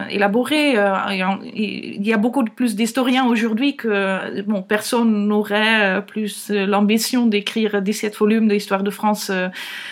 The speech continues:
à, à lui seul. Mais en même temps, je, je pense parfois que, que c'est aussi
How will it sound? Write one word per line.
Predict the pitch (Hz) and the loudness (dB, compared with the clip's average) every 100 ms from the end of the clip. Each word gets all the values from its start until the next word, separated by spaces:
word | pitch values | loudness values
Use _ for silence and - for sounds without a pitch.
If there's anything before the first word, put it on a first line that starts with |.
| - - | -14 -8
à, | 208 202 202 - | -2 0 2 0
à | |
lui | 202 240 | 0 -2
seul. | - 349 311 - - - - - 277 | 0 0 0 -4 -16 -18 -20 -4 0
Mais | 294 339 | 2 4
en | 339 | 4
même | 320 | 2
temps, | 330 370 339 | 2 2 4
je, | 277 - | 2 0
je | 240 | -2
pense | 262 339 330 | -4 -4 -2
parfois | 277 269 - 311 339 339 | 0 -2 0 2 2 2
que, | 302 262 247 240 220 - - - 67 67 - - | 0 2 4 4 2 0 -4 -6 -6 -6 -6 -4
que | 269 | -2
c'est | - - 311 311 - | -2 2 2 0 -4
aussi | 277 277 - 349 330 | -4 -2 -2 2 0